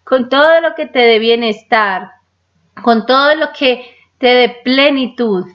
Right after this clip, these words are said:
porque estás elevando, ascendiendo en frecuencia. Y para eso necesitamos vibrar muy, muy, muy alto. <coughs>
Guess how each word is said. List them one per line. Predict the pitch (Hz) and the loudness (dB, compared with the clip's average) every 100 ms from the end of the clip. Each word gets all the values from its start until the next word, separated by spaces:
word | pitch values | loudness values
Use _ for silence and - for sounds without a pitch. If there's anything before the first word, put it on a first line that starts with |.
| _ _ | _ _
porque | 254 247 285 | -2 0 -4
estás | 277 233 226 | 0 -2 0
elevando, | 262 240 196 247 277 254 220 | 0 0 0 0 0 -2 -4
ascendiendo | 208 214 190 202 196 294 311 302 | -4 -4 -2 -2 0 0 0 0
en | 320 | -4
frecuencia. | 320 233 208 226 208 185 190 175 - - - - | -2 -4 0 0 0 -2 -4 -6 -6 -20 -20 -6
Y | 320 | -2
para | 330 320 311 285 | 0 -2 -2 -4
eso | 277 320 - - _ - | -4 -8 -8 -20 _ -4
necesitamos | 262 240 233 226 220 240 | 0 0 2 0 0 -2
vibrar | 247 233 214 220 - | 0 0 0 -4 -6
muy, | 247 294 320 339 330 _ | -2 2 4 2 -4 _
muy, | 233 240 262 277 277 - | -2 2 2 2 -2 0
muy | 220 220 220 190 | 0 2 2 -2
alto. | 180 - _ - _ _ - - - - _ _ _ _ - | -6 -14 _ -20 _ _ -20 -20 -20 -20 _ _ _ _ -6
<coughs> | 349 - - 370 370 - - 262 226 190 190 | -2 -2 -2 -4 -4 -8 -4 -2 0 -2 -6